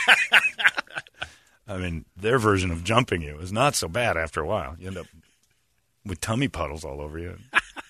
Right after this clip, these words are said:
Some of 'em, it's yours. Yeah. "Wow, Jerry, you wear that hat." I'm like, "Yeah, I guess so." "Thither." <laughs> "Oh, my God, what's happening? I'm being jumped." <laughs>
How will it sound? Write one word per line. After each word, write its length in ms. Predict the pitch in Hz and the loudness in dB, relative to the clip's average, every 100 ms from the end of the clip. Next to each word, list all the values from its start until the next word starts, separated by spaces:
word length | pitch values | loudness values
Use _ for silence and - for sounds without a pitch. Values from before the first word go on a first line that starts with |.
| - | -10
Some 180 | - 139 | -6 -4
of 40 | |
'em, 80 | 87 | -4
it's 160 | 90 - | -6 -10
yours. 420 | 110 165 - - _ _ _ _ _ _ _ _ _ _ _ _ _ _ _ _ _ _ _ _ _ _ _ | -10 -10 -12 -16 _ _ _ _ _ _ _ _ _ _ _ _ _ _ _ _ _ _ _ _ _ _ _
Yeah. 220 | 107 104 69 - - _ _ | -4 -4 -4 -14 -20 _ _
"Wow, 200 | 147 151 | 2 4
Jerry, 240 | 139 156 | 6 6
you 80 | 147 | 8
wear 120 | 143 | 6
that 200 | 139 131 | 4 4
hat." 300 | 120 131 120 - | 4 2 0 -2
I'm 60 | |
like, 140 | 92 92 | -6 -4
"Yeah, 200 | 107 107 | -2 -2
I 60 | |
guess 220 | 98 98 92 | -2 -4 -4
so." 360 | 110 92 82 - _ _ | -4 -4 -6 -12 _ _
"Thither." 540 | - 170 117 92 120 110 - | -2 2 2 0 -2 -6 -8
<laughs> 200 | - 139 | -6 -2
"Oh, 180 | 139 202 | 0 2
my 140 | 110 | 2
God, 320 | 107 143 185 - | 4 8 8 10
what's 160 | 175 | 8
happening? 380 | 143 175 - 123 | 8 8 8 6
I'm 120 | 120 | 6
being 220 | 156 156 | 8 6
jumped." 420 | 113 147 202 147 | 8 8 8 6
<laughs> 60 | - | -2